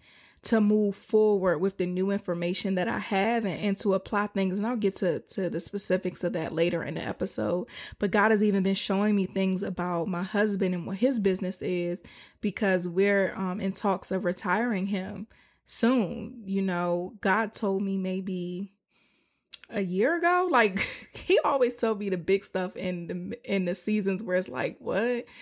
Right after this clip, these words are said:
But maybe a year ago, knee deep in my waiting season,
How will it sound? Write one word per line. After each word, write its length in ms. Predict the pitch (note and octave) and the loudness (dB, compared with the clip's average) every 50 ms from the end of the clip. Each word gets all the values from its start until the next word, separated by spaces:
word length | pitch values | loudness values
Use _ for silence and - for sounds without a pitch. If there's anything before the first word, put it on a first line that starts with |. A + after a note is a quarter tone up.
| - - - - - - - _ - | -20 -20 -20 -20 -20 -20 -12 _ -4
But 300 | G3+ E3 A3+ A3+ A3 G#3+ | 0 2 4 6 6 6
maybe 260 | A3+ B3+ D#4 E4 B3+ | 4 4 4 4 4
a 40 | G3 | 2
year 300 | F#3 F3+ F3+ G#3 C4+ C4 | 4 4 4 4 4 4
ago, 320 | A#3 F#3+ F#3+ F#3 F#3 F#3 | 2 2 4 4 4 2
knee 240 | F3+ F3+ G3+ A#3 A3+ | 4 2 2 2 2
deep 300 | F3+ D#3+ G3 G#3 A3+ A3+ | 2 0 0 0 0 0
in 120 | F#3+ F#3+ | 0 0
my 140 | F#3+ F3+ E3+ | 0 0 -2
waiting 360 | E3+ F3+ G3+ A3 A3+ G#3+ G3+ | 0 0 2 2 2 2 2
season, 600 | G3+ - G#3 F#3+ F3+ F3 F#3 F3 F3 F3 F3 A3 | 0 0 0 0 0 0 0 -2 -2 -2 -4 -6